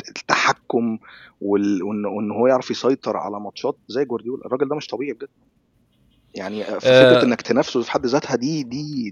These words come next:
Speaker 1: دي حاجة خيالية. فاللي إحنا
Speaker 2: وجهة
Speaker 1: وصلنا له ده
Speaker 2: النظر
Speaker 1: ح-،
Speaker 2: بتاعت برضو إن هو
Speaker 1: إنجاز.
Speaker 2: صارف وعامل يهادي وكله بفلوس، أنا حاسس إن في فرق تانية بتصرف أكتر منه أو زيه، يعني مش أكتر منه، يعني فرق
Speaker 1: مم.
Speaker 2: عندها نفس القوة الشرائية زي بي اس جي.
Speaker 1: تشيلسي،
Speaker 2: و-
Speaker 1: تشيلسي ويونايتد عندهم نفس القوة الشرائية.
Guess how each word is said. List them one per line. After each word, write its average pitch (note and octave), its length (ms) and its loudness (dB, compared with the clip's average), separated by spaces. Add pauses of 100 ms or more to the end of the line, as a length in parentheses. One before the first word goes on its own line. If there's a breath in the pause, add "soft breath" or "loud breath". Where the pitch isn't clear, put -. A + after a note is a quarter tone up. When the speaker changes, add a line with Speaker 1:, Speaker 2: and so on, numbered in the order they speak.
Speaker 1:
دي B2 80 -2
حاجة C3+ 320 2
خيالية. G#2 540 2 (360 soft breath)
فاللي A2 140 0
إحنا - 140 2
Speaker 2:
وجهة B2+ 160 2
Speaker 1:
وصلنا B2 100 2
له B2+ 60 6
ده C#3+ 60 10
Speaker 2:
النظر D3 220 8
Speaker 1:
ح-، A#2 80 -2
Speaker 2:
بتاعت B2+ 240 6
برضو C#3 320 6
إن C3 100 2
هو C3 100 6
Speaker 1:
إنجاز. C#3 160 10
Speaker 2:
صارف C#3+ 580 6
وعامل A#2 520 0
يهادي A#2+ 340 2
وكله A#2 360 0
بفلوس، C3+ 380 0
أنا A#2+ 120 0
حاسس C#3 280 0
إن A#2+ 100 -2
في - 160 -16
فرق D#3 200 6
تانية D#3 200 2
بتصرف D3+ 420 0
أكتر C#3 260 2
منه D#3 340 0 (380 soft breath)
أو D#3 140 10
زيه، A#2+ 360 6
يعني A#2+ 140 2
مش A#2+ 100 -6
أكتر - 140 2
منه، A2+ 200 2
يعني A#2 120 0
فرق B2+ 220 6
Speaker 1:
مم. B2+ 60 4
Speaker 2:
عندها B2 240 2
نفس E3 220 2
القوة D#3+ 500 8
الشرائية A2+ 840 0
زي A#2+ 200 -2
بي A#2+ 180 -2
اس G#2+ 60 -6
جي. B2 280 -6 (200)
Speaker 1:
تشيلسي، E3+ 440 4 (160)
Speaker 2:
و- - 20 4
Speaker 1:
تشيلسي D#3+ 400 2
ويونايتد B2+ 380 4
عندهم A#2+ 220 -4
نفس - 140 -12
القوة G#2+ 200 -8
الشرائية. F#2+ 340 -8